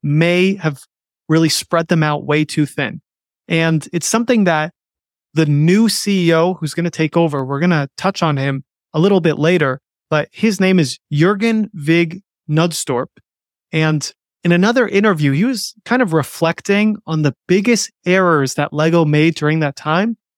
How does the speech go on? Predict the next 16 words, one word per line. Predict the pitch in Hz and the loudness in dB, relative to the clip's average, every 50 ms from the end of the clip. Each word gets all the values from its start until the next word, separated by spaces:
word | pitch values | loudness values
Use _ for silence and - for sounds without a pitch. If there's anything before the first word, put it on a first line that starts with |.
| _ _ _ - | _ _ _ -4
And | 170 175 | -2 -2
I | 180 175 | -2 -2
thought | - - 220 233 - _ | -2 0 -2 -2 -2 _
this | - 185 190 - - | 0 0 0 0 -6
quote | - - - 170 170 175 175 - | -8 -2 0 0 0 0 -2 -6
stood | - - - - - 185 180 170 | -8 -8 -8 -2 0 0 2 2
out | 170 170 165 147 139 - _ _ _ _ _ _ | 2 2 0 -2 -2 -6 _ _ _ _ _ _
in | 190 214 233 233 | 0 2 2 0
particular | - - 185 156 - - 214 208 - 185 160 151 147 139 139 - _ _ _ _ | 2 0 -2 -2 0 -2 -4 -2 0 0 0 2 0 0 -2 -4 _ _ _ _
when | _ 160 170 190 | _ 0 2 2
you | 196 185 | 2 2
connect | - - - 156 160 165 175 - - - - - | -2 -4 -4 -2 0 0 0 -2 -6 -6 -4 -2
it | 143 139 143 - _ _ _ _ - | -2 -2 -2 -6 _ _ _ _ -6
to | - - 185 170 | -2 0 2 2
this | 170 151 - - | 2 0 0 -2
incentive. | 151 139 - - - 147 143 131 - - - | -4 -4 -4 -4 -4 -4 -4 -4 -6 -10 -14